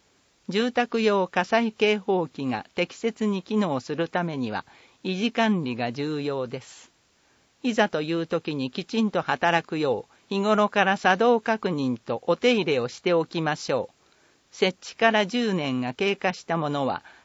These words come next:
電池切れに要注意です。住宅用火災警報器は、電池が切れると作動しなくなります。大切な家族とご自身のために、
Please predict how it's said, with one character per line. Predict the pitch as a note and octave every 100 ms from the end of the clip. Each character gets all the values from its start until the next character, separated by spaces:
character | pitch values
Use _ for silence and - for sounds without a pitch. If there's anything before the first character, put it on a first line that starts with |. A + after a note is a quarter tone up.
| -
電 | D3+ G#3+
池 | A3 G#3+
切 | F#3+
れ | F#3 F3
に | E3 E3+
要 | F#3+ G3
注 | - G3 D#3
意 | A#2+
で | G#2+ A2
す。 | - - _ _ _ _ _ _ _
住 | E3+ G3+
宅 | A3 G#3 F#3+
用 | F#3+ F3
火 | D#3+ E3+
災 | E3+ G#3+ G#3+
警 | - G3 G3
報 | G3+ F3+ C#3+
器 | -
は、 | A#2 G2 - - _ -
電 | G#3+ A3+
池 | - D3
が | A#2
切 | - D#3+
れ | G3+
る | F3
と | - A#2+
作 | D#3+
動 | E3 A3 A3
し | F#3+
な | G3
く | F#3 C3+
な | A#2+
り | B2+
ま | B2
す。 | B2 - - _ _ _ _ _ _
大 | G3 G#3+
切 | G#3+ G#3 G3
な | F#3
家 | - G#3
族 | F3 -
と | C3+ B2
ご | C#3
自 | D#3 A3+ F3
身 | D3+
の | A#2 A2+
た | C#3+
め | D3+ C3+
に、 | G2